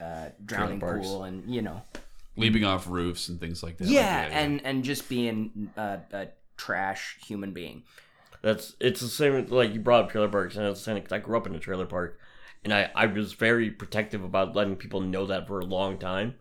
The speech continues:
Speaker 3: Yeah.
Speaker 2: Because I felt like, like, you guys know me. If I dropped it right now, it wouldn't be a big deal. But if it was the first,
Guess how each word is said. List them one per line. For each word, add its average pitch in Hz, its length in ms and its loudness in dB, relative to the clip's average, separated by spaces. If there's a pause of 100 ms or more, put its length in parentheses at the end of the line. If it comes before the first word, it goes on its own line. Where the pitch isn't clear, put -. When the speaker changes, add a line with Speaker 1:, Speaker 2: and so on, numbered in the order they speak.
(220)
Speaker 3:
Yeah. 90 180 -4
Speaker 2:
Because 117 260 4
I 107 100 8
felt 143 240 6
like, 101 340 2 (880)
like, 120 140 4
you 156 120 0
guys 127 280 8
know 110 180 6
me. 90 240 -2
If 98 120 2
I 107 80 8
dropped 127 400 4
it 117 60 2
right 101 220 4
now, 92 300 0
it 85 100 -4
wouldn't 92 200 -2
be 87 100 -2
a 92 60 0
big 85 240 -6
deal. 92 220 -4
But 104 140 -2
if 104 100 4
it 113 60 4
was 120 220 -2
the 113 100 -2
first, 113 440 -2